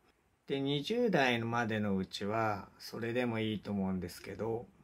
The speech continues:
もう三十代になったら言語は絞らないといけません。私の場合は英語と中国語に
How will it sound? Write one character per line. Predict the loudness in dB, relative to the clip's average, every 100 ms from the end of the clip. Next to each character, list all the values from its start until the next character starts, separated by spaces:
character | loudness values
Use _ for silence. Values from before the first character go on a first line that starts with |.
| _
も | -6 -4
う | -2
三 | 0 4 4
十 | 6 6
代 | 4 0
に | 0
な | 0 0
っ | -4
た | -4
ら | 0 2 0 -4 _ _ _ _ _ _ -12
言 | -4 -2 -2
語 | -2 0
は | 2 2 0
絞 | -2 -2 -2
ら | 0 0
な | 0
い | 0
と | -4 -4 -4
い |
け | -4
ま | -6 -6
せ | -8 -10
ん。 | -10 -16 _ _ _ _ -8
私 | -4 -2 -2 -2
の | 0
場 | 4 4
合 | 4
は | 4 2 0 _
英 | -8 -6 -4
語 | -4 -4
と | 2 2 2 -2 _ _ _ _ _ _
中 | -6 -2 0
国 | -2
語 | -2 -6 -6 -8 _ _ _ _ -12
に | -8 -6